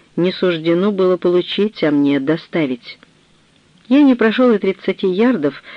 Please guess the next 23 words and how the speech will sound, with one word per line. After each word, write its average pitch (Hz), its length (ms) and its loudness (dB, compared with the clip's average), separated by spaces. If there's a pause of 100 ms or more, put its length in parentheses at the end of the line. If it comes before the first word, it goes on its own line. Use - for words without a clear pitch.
(440)
как 196 200 0
был 233 200 6
ранен 220 360 4
пулей 220 600 2
в 165 180 0
ногу 196 380 0
и - 140 -2
упал 175 360 -2
на 170 160 -2
землю. 131 420 -4 (560)
Помню, 269 340 6
как 240 240 -2
навстречу 233 580 0
нам 208 320 0
хлынула 196 720 -2
лавина 170 500 0
индейцев, 156 920 -2 (280)
за 156 180 -2
ними 160 260 -2
французы. 147 760 -4 (540)
Индейцы 175 600 2
издавали 170 440 2
свой 165 340 2